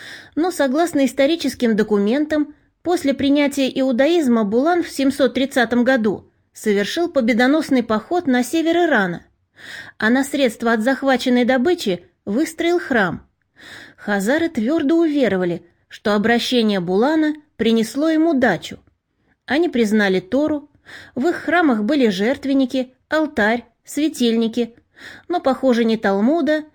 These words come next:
ни синагогального богослужения не было. То есть версия принятия именно караимизма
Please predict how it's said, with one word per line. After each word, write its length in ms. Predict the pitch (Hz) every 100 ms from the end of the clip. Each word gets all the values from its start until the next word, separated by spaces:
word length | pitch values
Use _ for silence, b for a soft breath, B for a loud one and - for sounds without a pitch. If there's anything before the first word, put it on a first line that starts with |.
| _
ни 160 | 302 349
синагогального 840 | - 277 233 247 233 240 233 226
богослужения 800 | 208 214 220 220 214 269 330 339
не 240 | 320 240 180
было. 300 | 170 165 - _ B B B B B
То 100 | -
есть 220 | 285 285
версия 520 | 285 302 277 233 254 240
принятия 600 | 262 285 262 247 254 247
именно 420 | 285 277 262 254
караимизма 880 | 269 262 277 277 359 269 214 196